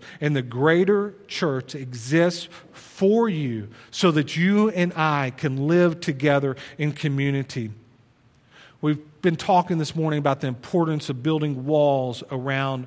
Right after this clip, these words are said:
our hearts so that we can defend ourselves against the enemy's attacks. But know this, walls alone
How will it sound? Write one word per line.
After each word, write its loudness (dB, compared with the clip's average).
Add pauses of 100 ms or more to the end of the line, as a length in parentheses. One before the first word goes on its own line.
(120)
our -4
hearts -10 (600)
so 2
that 2
we 0
can -4 (180)
defend -2 (640)
ourselves 0
against -4
the -4
enemy's -2 (220)
attacks. -6 (240)
But -4
know 4
this, 2
walls 4 (100)
alone 0